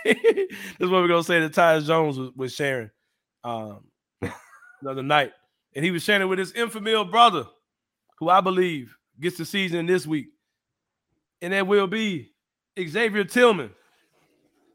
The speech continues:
Speaker 2: I'm
Speaker 1: Shout
Speaker 2: glad
Speaker 1: out
Speaker 2: you
Speaker 1: to,
Speaker 2: went there. Yeah.
Speaker 1: shout out to, uh,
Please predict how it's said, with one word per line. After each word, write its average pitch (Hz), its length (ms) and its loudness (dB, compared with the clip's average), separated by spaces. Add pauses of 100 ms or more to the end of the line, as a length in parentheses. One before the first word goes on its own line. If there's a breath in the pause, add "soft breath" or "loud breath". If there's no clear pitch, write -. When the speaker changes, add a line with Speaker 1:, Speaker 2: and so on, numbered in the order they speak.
(140)
Speaker 2:
I'm 101 80 0
Speaker 1:
Shout 95 60 -4
Speaker 2:
glad 107 200 6
Speaker 1:
out - 100 6
Speaker 2:
you 98 60 0
Speaker 1:
to, 104 60 -2
Speaker 2:
went 95 180 -2
there. 80 100 -4 (640)
Yeah. 69 80 -6
Speaker 1:
shout 233 180 0
out 220 240 2
to, 214 220 -6
uh, 185 460 -4